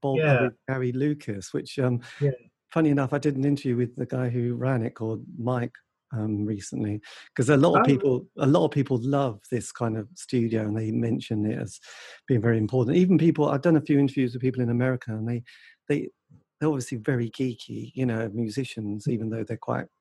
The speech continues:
Speaker 1: I don't know. But anyway, they were just saying that just anything that comes from that studio, they try and listen and buy 'cause they love the quality. So obviously, um, yes. That,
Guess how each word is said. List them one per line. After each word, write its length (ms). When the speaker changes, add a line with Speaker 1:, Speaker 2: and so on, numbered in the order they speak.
Speaker 1:
I 80
don't 100
know. 100
But 140
anyway, 300
they 140
were 80
just 180
saying 160
that 220
just 280
anything 420
that 160
comes 280
from 120
that 160
studio, 380
they 120
try 240
and 140
listen 300
and 140
buy 220
'cause 140
they 140
love 220
the 80
quality. 520
So 320
obviously, 520
um, 400
yes. 500
That, 120